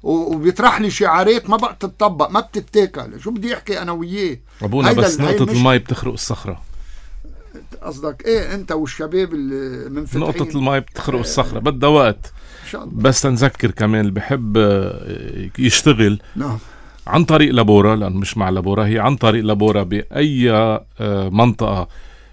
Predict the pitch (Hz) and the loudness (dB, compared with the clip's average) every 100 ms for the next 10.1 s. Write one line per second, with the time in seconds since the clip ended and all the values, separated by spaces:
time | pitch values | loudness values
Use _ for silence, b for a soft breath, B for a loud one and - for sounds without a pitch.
0 | b - 98 113 113 - 120 104 - 127 | b -12 -2 0 0 0 0 0 0 2
1 | - 165 151 123 123 113 117 - 98 98 | 4 4 2 0 -2 -2 -4 -8 -10 -4
2 | 147 139 123 104 92 95 117 147 - B | 0 2 0 0 -2 -2 -2 -4 -10 B
3 | B B - 98 98 98 - - 101 113 | B B -12 -8 -6 -8 -10 -8 -6 -2
4 | 113 110 113 101 95 - 107 101 104 95 | -2 0 2 2 0 -2 -2 -2 -2 -2
5 | 87 92 95 90 98 90 85 92 95 - | 0 -2 -4 -6 -4 -2 -2 -2 -4 0
6 | 123 135 123 - 110 - 110 101 87 b | 2 2 0 0 0 0 0 0 -2 b
7 | b - 135 113 110 - 104 87 110 131 | b -6 -4 -2 -2 -2 -2 0 2 0
8 | 123 120 143 160 143 123 - 143 - 131 | -2 0 2 4 2 2 0 -4 -2 -2
9 | 131 - 135 131 123 123 - 107 76 - | -2 -2 0 0 0 0 0 0 -2 -6